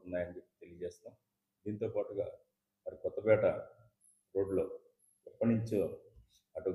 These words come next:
కొత్తపేట వాసులు కానీ, ఇటు సిద్ధార్థ నగర్, సత్యనగర్ వాసులకు కానీ ఇబ్బందిగా ఉన్న మరి పాదచారులకు కానీ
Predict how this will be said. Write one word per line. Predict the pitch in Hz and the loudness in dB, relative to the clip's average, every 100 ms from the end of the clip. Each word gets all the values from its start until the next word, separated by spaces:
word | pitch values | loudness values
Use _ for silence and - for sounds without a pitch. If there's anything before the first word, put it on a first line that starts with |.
| - | -4
కొత్తపేట | 95 - 107 98 | -6 0 2 2
వాసులు | 98 98 95 | 2 0 -4
కానీ, | 95 98 123 - _ _ | -4 -4 -6 -12 _ _
ఇటు | - | -20
సిద్ధార్థ | 92 - 104 101 | -12 -2 0 0
నగర్, | 101 95 95 | -2 -4 -6
సత్యనగర్ | 90 87 92 92 90 | -8 -8 -6 -6 -4
వాసులకు | 87 - 92 | -6 -8 -12
కానీ | 87 87 - _ _ _ _ _ - | -10 -10 -12 _ _ _ _ _ -20
ఇబ్బందిగా | - 107 107 104 98 | 0 0 2 0 0
ఉన్న | 95 85 - _ _ _ _ _ - | -2 -4 -10 _ _ _ _ _ -8
మరి | 87 - - | -6 -6 -6
పాదచారులకు | - 95 - 101 98 95 | 0 0 2 2 2 -2
కానీ | 92 87 | -4 -4